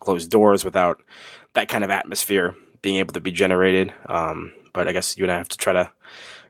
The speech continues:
make the best atmosphere we can, uh, wherever we end up watching these games at a viewing party or whatever. That's probably the, the, you know, the best alternative for us if we can't,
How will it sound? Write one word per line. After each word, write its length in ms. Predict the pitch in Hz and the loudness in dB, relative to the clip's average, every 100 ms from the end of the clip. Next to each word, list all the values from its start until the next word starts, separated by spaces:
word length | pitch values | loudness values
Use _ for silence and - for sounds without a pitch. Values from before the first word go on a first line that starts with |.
| - | -2
make 280 | 117 110 - | 0 0 -2
the 80 | 104 | 0
best 260 | 107 - | 0 4
atmosphere 320 | 104 92 - | 0 0 -4
we 100 | 98 | -4
can, 300 | 98 107 101 | -2 0 0
uh, 260 | 98 98 98 - | 0 -4 -4 -2
wherever 280 | 143 135 131 | 2 2 4
we 180 | 135 131 104 113 | 4 2 0 0
end 160 | 131 | 2
up 100 | 117 | 2
watching 380 | 120 131 - 131 | 4 2 2 0
these 180 | 120 113 | 2 2
games 320 | 123 123 117 | 4 4 4
at 80 | 113 | 2
a 40 | |
viewing 260 | 107 123 120 | 2 2 2
party 260 | - 120 117 | 4 4 4
or 60 | |
whatever. 300 | 113 113 113 | 4 2 2
That's 160 | 110 - | 0 0
probably 240 | - 107 | -2 0
the, 160 | 107 101 - | 0 -4 -6
the, 180 | 101 | -4
you 80 | 101 | -2
know, 60 | 101 | -2
the 80 | 95 | 0
best 240 | 104 - | -2 0
alternative 440 | 98 - 104 98 | -4 -2 -4 -4
for 120 | - 101 | -2 -4
us 160 | - | -4
if 40 | - | -10
we 60 | |
can't, 260 | 90 95 | -8 -6